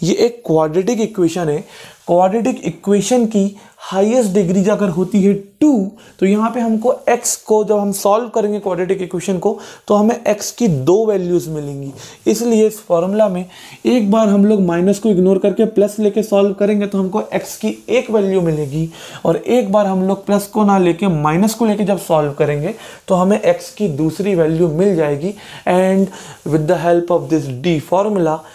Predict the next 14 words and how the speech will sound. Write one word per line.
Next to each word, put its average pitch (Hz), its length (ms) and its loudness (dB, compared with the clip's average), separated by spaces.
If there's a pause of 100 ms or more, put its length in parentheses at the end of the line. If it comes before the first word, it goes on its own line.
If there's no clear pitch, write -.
(240)
you 151 120 -2
can 170 160 0
solve 175 520 0
the, 160 140 0 (500)
uh, 151 220 0
quadratic 151 460 0
equation 175 420 0
for 165 180 0
the 156 140 2 (120)
value 160 360 0
of 208 220 -2 (360)
x। - 360 -4 (520)
तो 208 60 0
ये 180 460 2